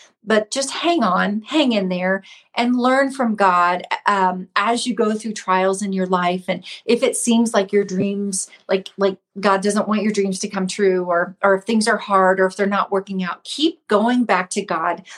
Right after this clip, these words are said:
and keep giving him your dreams. Keep surrendering to him and his will for your life, and ask him to give you the dreams for your life. That's what I did. I started praying and asking God, "God, show me, what do you have for me?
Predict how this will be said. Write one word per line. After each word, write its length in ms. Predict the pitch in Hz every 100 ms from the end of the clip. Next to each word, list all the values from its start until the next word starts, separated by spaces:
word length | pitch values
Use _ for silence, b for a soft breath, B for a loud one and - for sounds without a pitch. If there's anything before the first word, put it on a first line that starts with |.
| B B -
and 180 | 247 233
keep 320 | - 330 - _
giving 320 | 220 233 269
him 260 | 254 240 226
your 140 | 208
dreams. 420 | 208 190 180 175 -
Keep 280 | - 320
surrendering 1080 | - - 226 190 220 240 220 202 185 175 170 B B
to 140 | - 220
him 420 | 202 233 214 185 -
and 120 | 190
his 220 | 196 196
will 220 | 208 247
for 140 | 285 220
your 160 | 175
life, 420 | 165 160 147 - - B B 277
and 200 | 269 -
ask 380 | 381 415 -
him 200 | 330 370
to 120 | 381 311
give 240 | 220 202
you 160 | 196 190
the 120 | 190
dreams 520 | 190 190 180 165 -
for 140 | -
your 160 | 214 202
life. 240 | 202 180 -
That's 220 | 269 -
what 120 | -
I 120 | 190 185
did. 200 | 175 170
I 80 | 196
started 360 | 220 330 381 381
praying 380 | - 226 185 196
and 80 |
asking 360 | 196 208 - 226
God, 220 | 190 185
"God, 160 | - 277
show 300 | - - 392
me, 400 | 392 214 180 214 B B B B
what 420 | 214 240 359 359
do 100 | -
you 80 | 240
have 400 | 220 196 202 208
for 140 | 202 180
me? 320 | 165 -